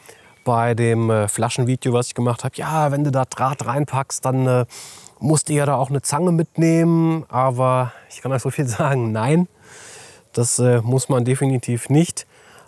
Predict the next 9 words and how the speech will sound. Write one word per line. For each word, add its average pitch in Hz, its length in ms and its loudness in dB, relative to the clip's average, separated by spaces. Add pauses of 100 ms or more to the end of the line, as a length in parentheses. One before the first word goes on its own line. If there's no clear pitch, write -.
(120)
Äh, 110 160 -2
wenn 117 140 0
ihr 123 80 0
hier 123 140 0
diesen 123 260 0
Draht 113 460 0 (1200)
so 113 100 0
ein 120 100 2
bisschen 123 440 0